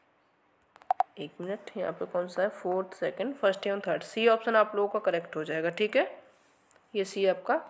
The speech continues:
करेक्ट है। यहाँ पे देख लीजिए एक बार और, समान, जो समान रेखा होती है उससे संक्रमी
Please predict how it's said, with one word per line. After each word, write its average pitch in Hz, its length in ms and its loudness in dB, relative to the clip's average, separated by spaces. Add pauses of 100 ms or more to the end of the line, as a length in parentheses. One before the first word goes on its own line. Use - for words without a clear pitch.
करेक्ट 170 480 -2
है। 170 160 -8
यहाँ - 1300 -6
पे 196 140 0
देख 202 260 0
लीजिए 220 260 -6 (300)
एक 190 140 -14
बार 196 160 4
और, 208 260 0 (640)
समान, 214 500 4 (100)
जो 202 180 0
समान 214 440 4
रेखा 233 240 2
होती 233 280 4
है 254 60 6
उससे 254 180 0
संक्रमी 214 560 2